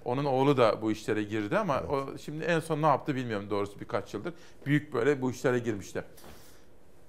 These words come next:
Speaker 1: Bunu niye söylüyorum? Başka ülkelere gittiğimiz zaman aslında sizin gibi insanların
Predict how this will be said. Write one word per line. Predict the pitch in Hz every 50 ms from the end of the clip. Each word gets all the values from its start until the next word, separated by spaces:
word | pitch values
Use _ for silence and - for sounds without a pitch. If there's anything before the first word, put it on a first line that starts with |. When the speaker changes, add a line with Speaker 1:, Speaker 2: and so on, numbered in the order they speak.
| - - - - - - -
Speaker 1:
Bunu | 156 175 180
niye | 196 220 220
söylüyorum? | 185 - 190 165 143 135 143 170 226 247 - - - - - - - - - - - - - - - -
Başka | 139 135 120 - - -
ülkelere | 214 202 170 - 165 147 139 135
gittiğimiz | 127 117 120 - - - 131 131 156 165
zaman | 143 156 123 98 90 92 - - - - - - - - - - - - - -
aslında | 131 123 - - 175 -
sizin | - 147 131 156 175 175
gibi | 165 147 139
insanların | 120 131 131 120 - - 135 123 120 120 120 131